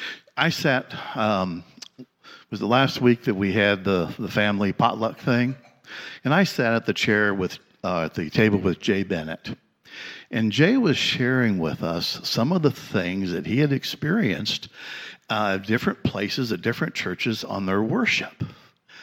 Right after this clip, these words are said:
It's amazing what's going on out there. God is, I mean, God's at work expanding worship. And, and,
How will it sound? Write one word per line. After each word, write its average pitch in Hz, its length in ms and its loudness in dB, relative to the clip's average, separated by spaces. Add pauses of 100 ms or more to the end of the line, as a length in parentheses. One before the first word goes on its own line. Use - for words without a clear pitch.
(520)
It's 226 260 -2 (100)
amazing 165 920 2
what's 113 160 -4
going 127 320 2
on 262 260 4
out - 240 0
there. - 320 -12 (680)
God 156 400 2
is, - 420 -4 (200)
I 110 160 0
mean, 135 200 2
God's 147 360 2
at 98 160 0
work 127 540 -4 (320)
expanding 120 1160 2
worship. 104 560 2 (280)
And, 95 540 -2
and, 95 400 -4